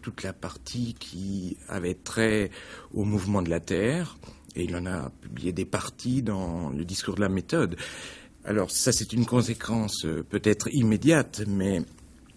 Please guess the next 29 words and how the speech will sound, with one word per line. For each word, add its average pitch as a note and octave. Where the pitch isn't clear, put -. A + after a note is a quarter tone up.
disons G2+
à F#2+
plus B2+
long G2
terme, A#2
il F2+
est E2+
certain A2
que D2+
la F#2+
science G#2+
a C#2+
avancé, F#2
a E2+
évolué, F#2+
malgré G#2
cette -
condamnation F2
de, C2+
de D#2+
Galilée, A#2+
ça G2
c'est F2+
certain. A#2
Cependant, B2+
on A2
peut G#2
voir, A2+
euh, F#2+